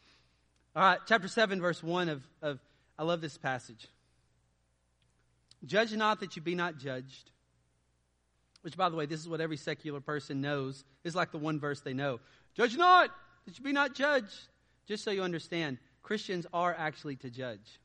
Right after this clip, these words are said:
We are. We are to judge. We're not to judge hypocritically. We're not to judge each other in areas of preference, but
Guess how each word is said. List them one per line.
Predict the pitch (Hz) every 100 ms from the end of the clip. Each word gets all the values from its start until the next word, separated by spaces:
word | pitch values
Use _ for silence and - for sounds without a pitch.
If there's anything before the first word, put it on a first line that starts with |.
| -
We | 151
are. | 165 147 95 _ -
We | 147 165
are | 175
to | 151
judge. | 123 104 98 _ _ _ -
We're | 240
not | 254 -
to | 220 208 196 - 143
judge | 170 180 165 - _
hypocritically. | 180 - - - 269 214 147 107 _ _ _ _ _ 180
We're | 220
not | 226
to | 202
judge | 170 151 214 190
each | 190 202
other | 190 196
in | 175 175
areas | 196 196 180 -
of | 147 -
preference, | - 277 269 - 127 - - - _ _ _ _ _ _ -
but | 185